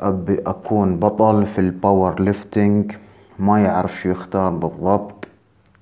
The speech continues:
فهذه ما بيخليك تكون لاعب محترف. ممكن تكون بطل في اللعبتين، ولكن بطل هاوي أو تشارك في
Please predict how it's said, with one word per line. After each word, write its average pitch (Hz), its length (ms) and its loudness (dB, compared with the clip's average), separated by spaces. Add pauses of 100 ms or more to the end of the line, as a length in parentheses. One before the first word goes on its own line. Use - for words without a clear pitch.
(340)
فهذه 98 1000 2 (120)
ما 95 220 -2
بيخليك 87 720 0
تكون 90 500 -4
لاعب 90 480 0
محترف. - 720 -10 (520)
ممكن 104 500 0
تكون 98 320 0
بطل 101 340 2
في - 120 -8
اللعبتين، 90 720 0
ولكن 98 840 -2 (260)
بطل 90 400 0
هاوي 90 680 0
أو 90 180 -2
تشارك 90 560 -2
في - 140 -20